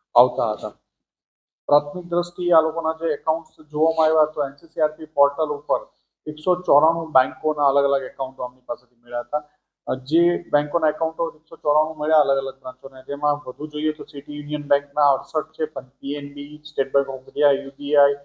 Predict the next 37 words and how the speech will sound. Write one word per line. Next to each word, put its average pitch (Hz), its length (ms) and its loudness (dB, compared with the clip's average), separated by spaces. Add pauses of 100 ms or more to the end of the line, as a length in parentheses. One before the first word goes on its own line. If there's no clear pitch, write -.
(320)
આઈ 135 40 -2
સી 147 180 -4
આઈ 143 60 -2
સી 147 240 -4
આઈ 143 100 -4
બેંક 143 400 -2
વગેરે 156 200 -2
બેંકોના 156 440 -6 (160)
અલગ 156 200 0
અલગ 143 200 2
એકાઉન્ટ 120 340 -10
મળ્યા 107 180 -14
હતા. 107 180 -12 (460)
અને 156 160 2
આમના 165 420 0
ઉપર 180 340 2
પાંચસો 156 600 0
થી 180 440 -10 (180)
વધુ 175 680 -2
એન 139 60 -4
સી 160 160 -14
સી 175 180 -4
આર 151 140 8
પી 160 200 -6
પોર્ટલ 147 440 4
ઉપર 151 340 -2
ફરિયાદો 143 500 -6
મળી 160 200 -4
આવી 156 200 0
છે, 156 120 -16
જેમાં 151 320 -8
સાઈઠ 147 260 -2
થી 160 180 -6
વધુ 151 220 -2
ગુજરાતની 147 580 0
ફરિયાદી 160 560 -4
છે 175 200 -18